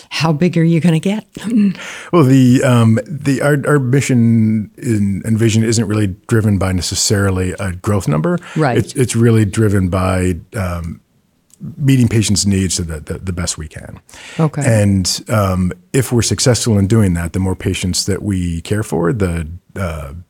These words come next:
Speaker 2: the bigger we'll, we'll become because we're more successful at taking care of our patients.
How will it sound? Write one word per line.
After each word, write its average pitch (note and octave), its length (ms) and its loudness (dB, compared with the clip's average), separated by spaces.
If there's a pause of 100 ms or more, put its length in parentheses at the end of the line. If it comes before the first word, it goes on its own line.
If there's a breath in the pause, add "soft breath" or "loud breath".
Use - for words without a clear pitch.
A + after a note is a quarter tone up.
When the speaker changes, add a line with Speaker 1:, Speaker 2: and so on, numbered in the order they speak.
(100)
Speaker 2:
the F#2 240 -4
bigger F#2 340 -2
we'll, F2 420 -6
we'll F#2+ 140 -6
become F#2+ 360 0
because F2+ 360 -4
we're E2 160 -8
more E2+ 160 -6
successful - 440 -10
at - 40 -14
taking F#2 180 -12
care - 140 -16
of - 60 -16
our - 80 -18
patients. - 420 -14